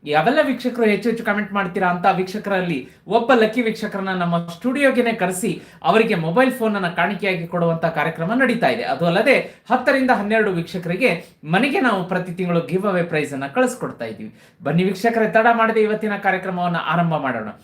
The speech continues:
ನೋಡಿ, ಕೊಟ್ಟ ಹಣ ವಾಪಸ್ ಬರೋದು ಹೇಗೆ, ವಾಪಸ್ ಪಡೆಯೋದು ಹೇಗೆ, ಜ್ಯೋತಿಷ್ಯ ಶಾಸ್ತ್ರದಲ್ಲಿ ಇದಕ್ಕೆ ರಾಮಬಾಣದಂತ ಉಪಾಯ ಏನಿದೆ ಅನ್ನೋದನ್ನ ಹೇಳ್ಕೊಡ್ತೀನಿ. ವೀಕ್ಷಕರೇ, ಇದೊಂದು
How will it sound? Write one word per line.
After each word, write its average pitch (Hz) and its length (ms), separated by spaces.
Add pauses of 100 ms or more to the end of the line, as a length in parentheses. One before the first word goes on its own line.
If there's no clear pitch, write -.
(180)
ನೋಡಿ, 160 340 (220)
ಕೊಟ್ಟ 233 320
ಹಣ 233 200 (480)
ವಾಪಸ್ 214 480
ಬರೋದು 180 380
ಹೇಗೆ, 185 540
ವಾಪಸ್ 214 460
ಪಡೆಯೋದು 180 380
ಹೇಗೆ, 160 580 (200)
ಜ್ಯೋತಿಷ್ಯ 277 600
ಶಾಸ್ತ್ರದಲ್ಲಿ 208 600
ಇದಕ್ಕೆ 202 300
ರಾಮಬಾಣದಂತ 185 800
ಉಪಾಯ 190 360
ಏನಿದೆ 262 600
ಅನ್ನೋದನ್ನ 196 320
ಹೇಳ್ಕೊಡ್ತೀನಿ. 160 600 (640)
ವೀಕ್ಷಕರೇ, 180 420 (1080)
ಇದೊಂದು 175 600